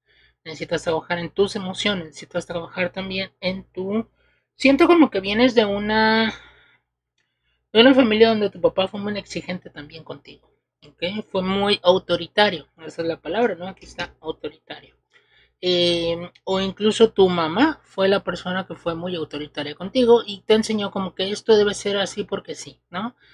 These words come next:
Y muchas veces esto creó malas ideas o malos, eh, malas creencias o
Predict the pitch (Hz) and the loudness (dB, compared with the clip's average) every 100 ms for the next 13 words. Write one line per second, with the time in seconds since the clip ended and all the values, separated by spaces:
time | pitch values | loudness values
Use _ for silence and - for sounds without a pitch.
0 | _ _ _ - 240 262 240 233 233 208 | _ _ _ 2 6 8 8 8 6 6
1 | 196 196 - 185 196 - 233 233 226 226 | 2 -2 -8 -8 -8 4 8 8 8 8
2 | 226 226 226 220 202 160 151 151 - 190 | 8 6 6 4 0 -4 -6 -10 -10 -8
3 | 196 220 220 220 214 208 208 208 - 170 | 4 8 8 6 6 4 2 -4 -10 -10
4 | 151 147 147 - 160 147 147 156 170 160 | -8 -10 -12 -18 -14 -14 -16 -20 -8 -6
5 | 156 - 202 214 220 220 - 190 190 190 | -6 -6 0 2 2 0 -2 -2 -2 -6
6 | - 175 | -2 -2